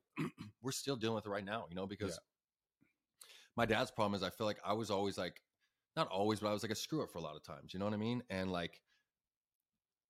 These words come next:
Speaker 1: he was able to berate me and talk down to me because, and I, it was acceptable 'cause I, I needed it, you know, I needed advice from somebody. And now it's like, I'm not that dude anymore. And he, but he still has that image in his head that, like, he can talk to me like that or whatever. So, like, we're still, like, learning each other.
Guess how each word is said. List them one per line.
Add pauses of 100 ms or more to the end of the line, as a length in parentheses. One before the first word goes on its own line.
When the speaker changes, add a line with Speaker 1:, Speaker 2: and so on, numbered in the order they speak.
(220)
Speaker 1:
he
was
able
to
berate
me
and
talk
down
to
me
because,
and (200)
I, (340)
it
was
acceptable
'cause
I, (120)
I
needed
it,
you
know,
I
needed
advice
from
somebody.
And
now
it's
like, (120)
I'm
not
that
dude
anymore.
And
he,
but
he
still
has
that
image
in
his
head
that,
like,
he
can
talk
to
me
like
that
or
whatever.
So,
like, (1400)
we're
still,
like,
learning
each
other.